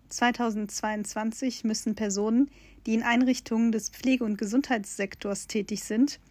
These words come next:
wie etwa in Krankenhäusern, Arzt- und Zahnarztpraxen, Rettungsdiensten, Alten- und Pflegeheimen oder auch in der ambulanten Pflege,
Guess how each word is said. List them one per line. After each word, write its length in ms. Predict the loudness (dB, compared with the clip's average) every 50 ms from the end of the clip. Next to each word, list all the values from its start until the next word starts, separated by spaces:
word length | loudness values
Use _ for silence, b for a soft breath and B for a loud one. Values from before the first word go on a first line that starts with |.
| b b b b b b
wie 140 | 2 4 4
etwa 340 | 4 4 2 0 0 0 0
in 340 | 0 0 -2 -2 -2 -4 -4
Krankenhäusern, 960 | -4 0 0 0 0 0 -2 0 2 2 2 2 0 0 0 0 0 -2 -2 -2
Arzt- 300 | 0 0 0 0 -2 -8
und 100 | -8 -6
Zahnarztpraxen, 1040 | -2 0 0 2 2 -2 -4 -6 -12 -14 -8 -8 -8 -8 -8 -8 -4 -4 -4 -4 -4 B B B B B 0
Rettungsdiensten, 1300 | 0 0 0 -2 2 4 4 4 4 2 2 2 4 4 4 2 -2 -6 -4 -4 -2 -2 -2 -4 -6 -6 _ -2
Alten- 380 | 0 0 0 0 -4 -4 -2
und 160 | -2 -4 -4
Pflegeheimen 720 | 0 0 2 2 2 2 2 2 2 2 2 2 0 0 -2 B B B B B B B
oder 220 | 2 4 4 4
auch 100 | 4 2
in 140 | 2 0 0
der 140 | 2 2 2
ambulanten 580 | 2 2 2 0 0 2 0 2 2 2 0 0
Pflege, 580 | 0 0 0 2 2 2 2 4 6 6 4